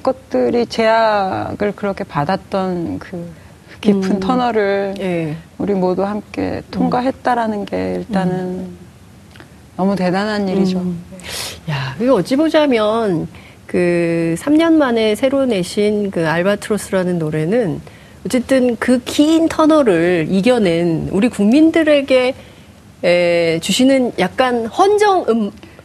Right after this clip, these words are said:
Speaker 2: 음악.
Speaker 1: 네, 그런
Speaker 2: 뭐, 이런
Speaker 1: 마음으로,
Speaker 2: 개념.
Speaker 1: 네, 그런 마음으로 만들었고요.
Speaker 2: 네.
Speaker 1: 저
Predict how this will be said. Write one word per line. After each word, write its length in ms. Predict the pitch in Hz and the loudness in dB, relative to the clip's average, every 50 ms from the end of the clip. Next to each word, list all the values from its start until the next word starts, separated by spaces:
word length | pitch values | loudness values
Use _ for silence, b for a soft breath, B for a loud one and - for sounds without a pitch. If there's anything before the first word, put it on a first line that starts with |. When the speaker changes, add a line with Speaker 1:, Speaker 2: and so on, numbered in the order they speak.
| B B B | B B B
Speaker 2:
음악. 300 | 226 226 214 180 147 - - - - - - - - - - - | 2 2 2 0 -2 -6 -14 -20 -20 -20 -20 -20 -20 -20 -12 -6
Speaker 1:
네, 160 | - 226 226 | -4 -4 -4
그런 340 | - - - 240 285 302 302 | -4 -2 0 4 4 6 6
Speaker 2:
뭐, 140 | 285 294 262 | 6 6 6
이런 180 | 269 403 427 381 | 4 4 4 4
Speaker 1:
마음으로, 120 | 359 - | 4 2
Speaker 2:
개념. 420 | 254 202 185 175 165 151 143 - 185 | 2 2 0 0 -2 -2 -4 -6 -8
Speaker 1:
네, 120 | 202 214 208 | -10 -12 -12
그런 320 | 196 - 233 233 247 254 240 | -8 -4 -2 -2 0 0 0
마음으로 460 | 196 165 175 185 190 202 208 233 226 | 0 0 -2 -2 -2 -4 -4 -4 -2
만들었고요. 1120 | 202 165 160 170 180 185 196 190 185 180 170 165 - - - - 196 202 214 220 214 208 208 B B B B B | -2 -2 -2 -2 -4 -4 -6 -6 -6 -6 -8 -10 -12 -14 -12 -10 -8 -6 -6 -6 -8 -10 -12 B B B B B
Speaker 2:
네. 160 | 196 185 180 | -2 -2 -2
Speaker 1:
저 160 | 170 160 - | 0 -2 -2